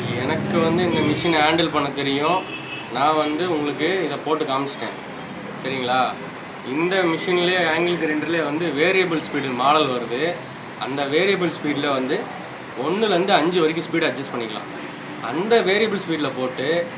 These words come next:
ஸ்லோ ஸ்பீடில் வச்சு நீங்க வந்து ட்ரில்லிங் மிஷினில் போற மாதிரி போட்டுக்கலாம். இது வந்து ஒரு அட்டாச்மெண்ட் தான், இது ட்ரில்லிங் மிஷின் கிடையாது. இது வந்து எமர்ஜென்சி பர்பஸ்க்காக யூஸ் பண்ணிக்கலாம். இல்ல, என்கிட்ட ஆங்கிளுக்கு இது ட்ரில்லிங் மிஷின் இல்ல,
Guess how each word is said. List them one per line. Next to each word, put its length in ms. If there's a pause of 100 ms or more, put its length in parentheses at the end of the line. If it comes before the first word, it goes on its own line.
(380)
ஸ்லோ 160 (120)
ஸ்பீடில் 360
வச்சு 260
நீங்க 220
வந்து 200
ட்ரில்லிங் 300
மிஷினில் 300
போற 160
மாதிரி 200
போட்டுக்கலாம். 400 (640)
இது 100 (100)
வந்து 260
ஒரு 100 (100)
அட்டாச்மெண்ட் 580
தான், 120 (220)
இது 120 (100)
ட்ரில்லிங் 340
மிஷின் 260
கிடையாது. 340 (1120)
இது 180
வந்து 200 (480)
எமர்ஜென்சி 520 (220)
பர்பஸ்க்காக 520
யூஸ் 200
பண்ணிக்கலாம். 440 (720)
இல்ல, 140 (840)
என்கிட்ட 240 (140)
ஆங்கிளுக்கு 340 (100)
இது 140 (320)
ட்ரில்லிங் 260
மிஷின் 300
இல்ல, 120